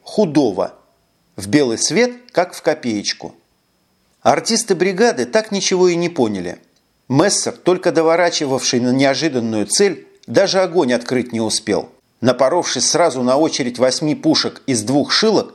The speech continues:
сопровождавших колонну, он рассыпался прямо в воздухе. Командующий армией, куда направлялась концертная бригада,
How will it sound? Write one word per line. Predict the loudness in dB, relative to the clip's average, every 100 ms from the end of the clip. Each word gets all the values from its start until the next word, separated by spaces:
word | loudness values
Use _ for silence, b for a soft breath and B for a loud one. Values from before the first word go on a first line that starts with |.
| _
сопровождавших | -6 0 2 2 0 0 -2 -4 -2
колонну, | 0 0 -2 -4 -14 _ _ _ _ 0
он | 2
рассыпался | 2 -2 -2 -4 -4 -4 -2
прямо | 0 0 -2
в | -2
воздухе. | -4 -4 -10 -14 -20 _ _ _ _ _ _ _ _
Командующий | 2 2 0 0 2 2 0 -2 0
армией, | 0 0 -2 -2 0
куда | 0 0
направлялась | 0 0 0 2 0 0 0
концертная | -2 0 -2 0 -4
бригада, | 0 -2 0 -2 -2